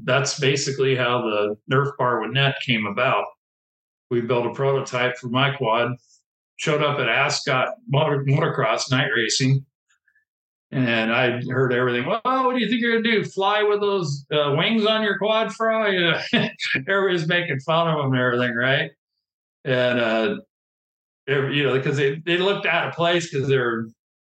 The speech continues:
you know, not used to seeing those big bars on the side of the quad. So everybody was making fun of 'em. And, uh, that was eighty-five. And then in eighty-six, it was mandatory that you had to run Nerf bars with nets.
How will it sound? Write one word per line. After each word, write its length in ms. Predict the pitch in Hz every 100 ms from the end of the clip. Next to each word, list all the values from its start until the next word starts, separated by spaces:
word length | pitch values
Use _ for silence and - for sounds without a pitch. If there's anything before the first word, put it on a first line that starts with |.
| -
you 100 | 139
know, 120 | 110
not 340 | 135 127 131 143
used 160 | 135
to 60 | 127
seeing 320 | - 135 131
those 220 | 120 117 117
big 200 | 120 117
bars 340 | 120 139 135
on 120 | 120
the 80 | 110
side 260 | - 123 117
of 80 | 104
the 80 |
quad. 420 | 101 156 180 139 117
So 160 | 127
everybody 240 | 117 120 117
was 140 | 113
making 280 | 123 120 110
fun 240 | 139 175
of 100 | 160 113
'em. 180 | 113 123 _ - _ _ _ _ _ _
And, 400 | 120 120 110 107
uh, 400 | 107 107 107 110 123 -
that 100 | 131
was 160 | 135
eighty-five. 600 | 135 135 131 156 175 147
And 120 | 139 131
then 140 | 127
in 60 | 127
eighty-six, 920 | 143 139 131 165 165 156 - - -
it 60 | 139
was 180 | 131 117
mandatory 640 | 127 139 135 - 127 120 117
that 120 | 113
you 80 | 120
had 120 | 120
to 220 | 113 113
run 400 | 113 120 127 120
Nerf 220 | 120 131 -
bars 320 | 120 113 120
with 180 | 113 107
nets. 640 | 113 113 - - - -